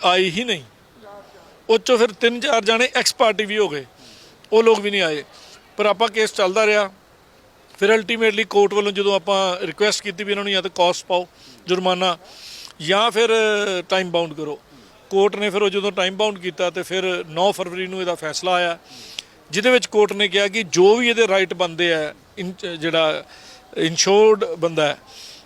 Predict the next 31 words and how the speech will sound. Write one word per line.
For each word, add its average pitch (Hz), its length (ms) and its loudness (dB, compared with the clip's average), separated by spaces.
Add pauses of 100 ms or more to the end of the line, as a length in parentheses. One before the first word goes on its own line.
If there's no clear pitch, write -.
(100)
ਉਹਦੇ 214 280 6
ਸਾਰੇ 214 420 4
ਰਾਈਟਸ 190 340 0
ਦੇ 208 80 -4
ਹਿਸਾਬ 185 300 0
ਨਾਲ 175 200 0
ਉਹਨੂੰ 190 340 -4
ਨੌ 190 180 4
percent 214 340 -2
ਵਿਆਜ 165 240 2
ਵੀ 185 80 -6
ਦਿੱਤਾ 185 260 -2
ਜਾਵੇ 196 260 0 (640)
from 208 280 4
the 208 120 2
date 208 200 2
of - 20 0
claim। 175 320 -2 (1900)
ਜਿੱਦਣ 190 300 -2
ਵੀ 226 80 0
ਕਲੇਮ, 202 240 0
ਚਾਹੇ 196 160 0
ਦੋ, 196 120 2
ਦੋ 180 320 0
ਸਾਲ 208 220 2
ਹੋ 202 60 4
ਚੁੱਕੇ, 151 280 -4 (540)
ਉਸ 214 220 2
ਕਲੇਮ 208 340 -2
ਤੋਂ 220 300 -2
ਉਹ 214 220 4